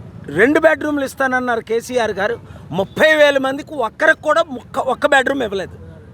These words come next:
టూ బెడ్‌రూమ్స్ కాదు, వదిలేసే. ఇది హైదరాబాదులో పరిస్థితి. ఇంకా ఆదిలాబాద్, నిజామాబాద్, నల్గొండ, కరీంనగర్ పరిస్థితులు ఎలాగున్నాయో మీకు తెలుసు, నేను చూశాను. వారు చూడటం లేదు కదా తెలియడానికి. కేటీఆర్ గారు వచ్చి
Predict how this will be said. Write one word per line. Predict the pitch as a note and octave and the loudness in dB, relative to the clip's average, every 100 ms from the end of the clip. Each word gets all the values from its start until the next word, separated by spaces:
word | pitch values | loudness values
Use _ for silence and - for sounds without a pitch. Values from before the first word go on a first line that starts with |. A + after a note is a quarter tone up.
| - | -6
టూ | A#3+ | 2
బెడ్‌రూమ్స్ | A#3+ A3 A3 - | 4 4 -2 -6
కాదు, | G3+ E3+ | -10 -8
వదిలేసే. | E3+ D#3 - - - - - - - - - - - | -8 -10 -12 -20 -20 -20 -20 -20 -20 -20 -20 -14 -2
ఇది | C#4 D4 G4 - A4+ A4+ - - | 2 4 4 0 -12 -14 -12 0
హైదరాబాదులో | F3 D4+ D#4+ F4 F4 E4+ E4+ E4 E4+ E4 | 2 2 4 6 6 6 4 4 4 2
పరిస్థితి. | D#4 D4 D#4+ - C#4+ B3 F3 | 2 -2 -4 -6 -10 -10 -10
ఇంకా | G#3 C4 D#4 | -10 -6 0
ఆదిలాబాద్, | A3 G3 B3+ D#4 D#4 D#4 D4+ D4+ C4+ | 0 2 6 6 6 4 0 -2 -6
నిజామాబాద్, | G3 C4+ D4 D4 D4 C#4+ C#4 | -4 -2 0 0 2 0 -2
నల్గొండ, | A#3+ B3 C4+ C#4+ C4+ C4 - - - - - | -6 -4 0 0 2 0 0 -14 -20 -6 2
కరీంనగర్ | C4+ D4+ C#4 C4+ C4+ - | 4 4 4 4 2 2
పరిస్థితులు | A#3+ B3 A#3 F#3+ A3+ | -2 -2 -6 -6 -4
ఎలాగున్నాయో | G#3+ G3+ G3+ G#3+ G3+ | -4 -4 -6 -6 -6
మీకు | A3 A#3 - - - | -8 -10 -14 -20 -2
తెలుసు, | A3+ G3+ E3+ | 0 0 -2
నేను | E3+ F3+ F3 | -6 -6 -6
చూశాను. | G3 A#3+ A#3+ - - - - - - | -2 2 2 0 -8 -20 -20 -18 -4
వారు | B3+ D4+ - | 2 2 6
చూడటం | D4 - F4+ | 4 4 2
లేదు | D#4+ D#4+ | 4 4
కదా | C#4 D#4 | 4 2
తెలియడానికి. | C#4+ C#4 C#4+ C#4 C4+ C4 B3 | 2 2 0 2 0 -2 -8
కేటీఆర్ | - G#3+ - D#4+ D4+ | -4 -2 2 4 4
గారు | C#4+ C4 | 4 2
వచ్చి | A3 - D#4+ | 0 -4 -10